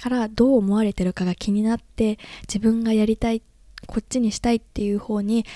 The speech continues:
行動を取れていないなって、そういうふうに今なってるなって、そういうふうに気づくこと。あ、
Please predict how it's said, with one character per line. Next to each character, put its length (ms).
行 220
動 140
を 40
取 160
れ 60
て 240
い 80
な 140
い 60
な 180
っ 20
て、 320
そ 240
う 80
い 100
う 60
ふ 80
う 80
に 100
今 160
な 120
っ 40
て 160
る 80
な 140
っ 40
て、 380
そ 200
う 40
い 60
う 20
ふ 120
う 80
に 280
気 160
づ 160
く 140
こ 100
と。 220
あ、 140